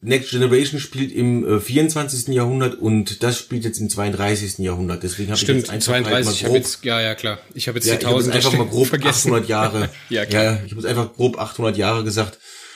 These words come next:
Speaker 1: Das kommt u-, grob ungefähr hin. Plus dann die hundert Jahre, die, äh, Discovery vor Next Generation gespielt hat. Das kommt, wie gesagt, grob hin. Und die, äh, Adira hat ja, äh, Schwierigkeiten auf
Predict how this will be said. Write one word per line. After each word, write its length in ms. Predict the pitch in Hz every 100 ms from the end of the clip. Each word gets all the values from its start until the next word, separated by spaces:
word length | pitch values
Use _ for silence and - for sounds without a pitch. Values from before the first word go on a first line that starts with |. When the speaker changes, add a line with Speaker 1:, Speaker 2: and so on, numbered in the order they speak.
| - -
Speaker 1:
Das 160 | 120 110
kommt 180 | 123 113
u-, 240 | 117 120
grob 240 | 110 120
ungefähr 320 | 117 107 104 101
hin. 300 | 104 104 95
Plus 200 | 117 113
dann 120 | 110
die 60 | 107
hundert 240 | 113 107
Jahre, 280 | 104 104 104
die, 280 | 101 104 104
äh, 100 | 95
Discovery 560 | 98 - 113 95 101
vor 220 | 98 110
Next 160 | 113 110
Generation 400 | 101 98 113 120
gespielt 380 | 107 - 110 104
hat. 280 | 107 - -
Das 200 | 107 -
kommt, 480 | 117 107 - - _ -
wie 80 |
gesagt, 280 | 98 92 95
grob 240 | - 95 92
hin. 260 | 87 87 _ _ - - - - - - _ - - - -
Und 440 | - 110 - 113
die, 160 | 113 117
äh, 520 | 113 113 110 107 98 -
Adira 440 | 110 123 156 135
hat 200 | 139 -
ja, 300 | 131 127 123
äh, 640 | - 117 117 113 113 113
Schwierigkeiten 1200 | 113 - 139 143 - 117 113 113 117 113 110 110 _ -
auf 300 | 104 107